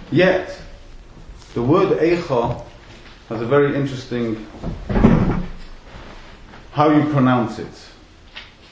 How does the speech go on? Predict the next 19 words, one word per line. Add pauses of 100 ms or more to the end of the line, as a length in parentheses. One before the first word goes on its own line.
(380)
When
Adam
Rishon (640)
and
Chava
did
the
Aveira, (920)
so (1400)
the
Rebbeinu
Shalom
says,
"Vayishmu
es
kol
Hashem (100)
Elokim
mishalach